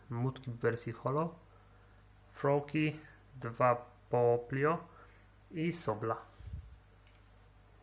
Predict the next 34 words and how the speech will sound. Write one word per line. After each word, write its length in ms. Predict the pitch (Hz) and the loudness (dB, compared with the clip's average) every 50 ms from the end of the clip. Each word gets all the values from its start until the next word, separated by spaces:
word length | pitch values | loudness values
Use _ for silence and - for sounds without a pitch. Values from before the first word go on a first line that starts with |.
| - - - - | -20 -18 -8 -6
To 140 | 123 120 - - | -6 -6 -6 -6
idąc 460 | 156 156 147 139 131 123 120 - - | -6 -4 0 0 0 0 0 -4 -6
tym 200 | - 117 107 110 - | -8 -8 -8 -6 0
tropem, 480 | - 151 151 151 156 - 135 127 127 123 - - - | 4 4 4 4 4 2 2 2 2 -2 -4 -6 -4
na 120 | 120 113 110 | -4 -2 -2
dwadzieścia 460 | - - 113 120 135 - - 135 117 | 0 0 0 0 0 0 2 2 2
pięć 260 | - - 107 104 - | 2 0 -8 -6 -2
kart 260 | - 120 117 117 - | 0 0 0 0 -2
mamy 240 | 113 107 101 101 107 | -6 -6 -4 -6 -2
raz, 260 | 120 147 147 123 - | 0 0 0 0 -2
dwa, 180 | - - - 110 | -6 -8 -8 -6
trzy, 280 | - - - - 123 | -6 -4 -4 -4 -6
cztery, 440 | - - - - - - 127 110 107 | -8 -10 -14 -12 -8 -6 -6 -6 -6
pięć, 420 | - - - 147 139 123 110 - - | -8 -8 -8 -6 -6 -6 -6 -8 -10
sześć, 400 | - - 113 110 - - - - | -8 -8 -8 -8 -10 -16 -20 -16
siedem, 380 | - - 151 139 131 123 123 - - - - - | -10 -6 -4 -4 -4 -4 -6 -10 -14 -16 -8 -8
osiem, 340 | 131 - - 123 110 104 | -6 -6 -6 -8 -6 -6
dziewięć, 440 | 104 - 113 110 107 101 101 - - - | -6 -4 -4 -4 -4 -6 -10 -12 -14 -8
dziesięć, 440 | - 135 131 - 127 113 - - - | -6 -6 -6 -6 -8 -10 -10 -6 -4
jedenaście, 380 | 113 113 117 127 123 - - | -4 -2 -2 -2 -4 -4 -6
dwanaście, 420 | 113 110 110 113 113 - - - - - | -6 -6 -4 -4 -6 -8 -10 -16 -18 -14
trzynaście, 360 | - - 135 123 - - - | -10 -6 -6 -6 -8 -10 -16
czternaście, 540 | - - - 120 120 117 113 - - 131 - - - - - - - - - - - - - - - | -16 -12 -10 -8 -8 -8 -8 -10 -14 -18 -20 -20 -20 -20 -20 -20 -20 -20 -20 -20 -20 -20 -20 -20 -20
siedemnaście 760 | - - - 143 143 151 147 151 151 143 139 - - - 110 107 - - - - | -16 -8 -6 -4 -4 -4 -4 -4 -4 -6 -6 -8 -10 -14 -16 -16 -18 -20 -14 -12
na 80 | 117 110 | -12 -10
dwadzieścia 480 | 113 117 113 117 120 - - - 113 | -8 -8 -8 -8 -8 -12 -12 -16 -14
pięć. 420 | - - 113 104 107 - - - - - - - - - - - - - - - - - - - - - | -12 -10 -10 -10 -12 -16 -20 -20 -20 -20 -20 -20 -20 -20 -20 -20 -20 -20 -20 -20 -20 -20 -20 -20 -14 -10
Jest 320 | 143 156 156 - - - - | -8 -8 -8 -8 -10 -8 -6
to, 160 | 170 165 160 | -4 -2 -2
wydaje 320 | 156 143 143 139 135 131 | -2 -2 -2 -2 -2 -4
mi 100 | 127 127 | -4 -6
się, 100 | - 113 | -8 -8
dobry 260 | 113 117 107 110 110 | -8 -6 -6 -6 -6
wynik. 340 | 101 110 127 151 175 160 - | -6 -6 -6 -8 -8 -10 -14